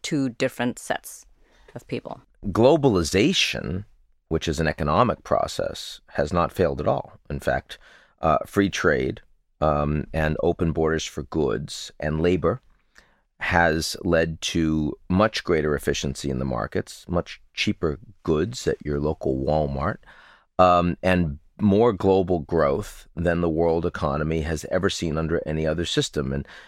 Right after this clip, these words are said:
Speaker 2: as you know, it's brought, uh, billions of people out of extreme poverty.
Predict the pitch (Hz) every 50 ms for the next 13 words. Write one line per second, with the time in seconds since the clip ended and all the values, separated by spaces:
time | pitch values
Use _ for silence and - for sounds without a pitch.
0 | - - - 80 82 78 67 73 80 76 76 71 65 65 87 107 107 85 - -
1 | - - - - 82 - _ - 87 82 78 78 - - _ _ _ - 76 76
2 | 71 65 55 67 - 90 85 87 95 98 92 80 80 73 - - - 85 - -
3 | 82 78 60 - - 76 78 78 80 78 73 - - - _ - 85 - - -
4 | - 98 92 95 98 90 - 82 64 62 62 62 69 69 71 101 139